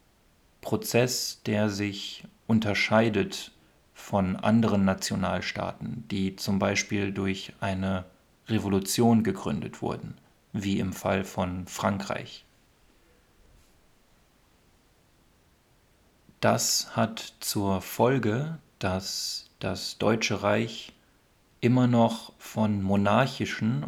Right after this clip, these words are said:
und aristokratischen Strukturen geprägt war. Das heißt, dieses Deutsche Reich wurde von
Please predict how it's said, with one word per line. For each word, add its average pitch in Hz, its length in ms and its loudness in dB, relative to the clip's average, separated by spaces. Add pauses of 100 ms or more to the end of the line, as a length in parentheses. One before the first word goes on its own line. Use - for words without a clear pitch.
und 104 540 -2
aristokratischen 110 1300 0
Strukturen - 1080 -2
geprägt - 560 -4
war. - 320 -4 (1000)
Das 98 280 0
heißt, 113 500 0
dieses 110 300 -2
Deutsche 110 340 0
Reich 110 540 -2
wurde 107 360 2
von 95 540 -2